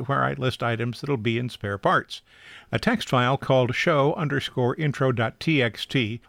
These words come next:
also contains information that'll be added to the weekly R S S file and the text I use on Friday morning to promote the program on Facebook.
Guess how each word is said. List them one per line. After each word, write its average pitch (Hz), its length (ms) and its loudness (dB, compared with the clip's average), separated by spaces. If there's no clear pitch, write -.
also 143 380 2
contains 143 540 0
information 127 640 0
that'll 131 180 2
be 139 180 0
added 117 300 0
to 120 100 2
the 113 80 0
weekly 117 400 -2
R 107 220 -2
S 107 180 -2
S 180 160 2
file 147 360 2
and 240 240 0
the 208 80 2
text 185 360 -2
I 170 80 0
use 151 320 0
on 135 160 2
Friday 113 400 0
morning 160 360 2
to 135 260 -2
promote 160 460 -4
the - 80 -6
program 117 640 0
on 147 220 -2
Facebook. - 600 -2